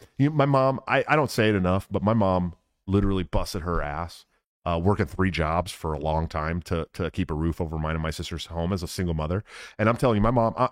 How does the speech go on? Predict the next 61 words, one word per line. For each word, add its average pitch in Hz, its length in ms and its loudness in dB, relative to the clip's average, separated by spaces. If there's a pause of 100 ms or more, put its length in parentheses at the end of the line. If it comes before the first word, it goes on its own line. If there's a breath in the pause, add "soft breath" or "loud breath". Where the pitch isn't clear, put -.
I'm 135 180 4
not 143 160 2
lying 101 200 2
to 82 40 0
you. 76 60 0
My 101 80 4
mom 127 200 2
would 98 100 0
get 95 100 0
up 92 140 0
at - 80 -14
four 98 160 0
thirty 113 240 0
in 113 60 4
the 107 40 4
morning, 92 220 0 (800)
go 95 100 2
to 95 80 2
her 90 160 0
eight-hour 98 380 2
day 92 140 2
job. 92 260 0 (400 loud breath)
She'd 113 180 0
leave 107 220 4
there 113 120 4
and 104 120 0
keep 107 200 2
books 98 220 -2
for 95 140 0
two 107 160 0
or 98 60 2
three 98 200 0
hours 95 300 -2
a 92 40 -4
night 92 260 0
for 92 200 -2
another 92 320 2
company. 90 400 -2 (400 loud breath)
And 98 100 0
then 101 80 0
she'd 101 180 0
get 98 100 2
off 95 140 -2
from 107 100 2
there 92 160 4
and 95 80 -2
she'd 113 160 -4
deliver 104 300 2
pizzas 98 340 -4
until 92 320 -4 (160)
one 85 160 -4
o'clock 80 240 -4
in 92 60 -2
the 87 60 0
morning. 113 280 -2 (380)
And 107 120 2
she 120 160 2
would 117 200 2
do 104 200 4
this 101 240 2
every 95 480 -4